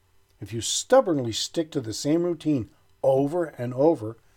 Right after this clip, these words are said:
you block out improvement, which negatively affects your output as a manager,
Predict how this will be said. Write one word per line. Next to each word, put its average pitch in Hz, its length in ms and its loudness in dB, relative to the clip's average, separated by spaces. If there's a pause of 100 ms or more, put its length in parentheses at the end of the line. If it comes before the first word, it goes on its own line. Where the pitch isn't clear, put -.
(300)
you 214 160 -4
block 214 380 -2
out 208 160 0
improvement, 135 600 -6
which 135 300 -8
negatively 214 680 0
affects - 720 -2
your 156 440 4
output 185 460 2
as 135 180 -2
a 135 60 -2
manager, 113 460 -6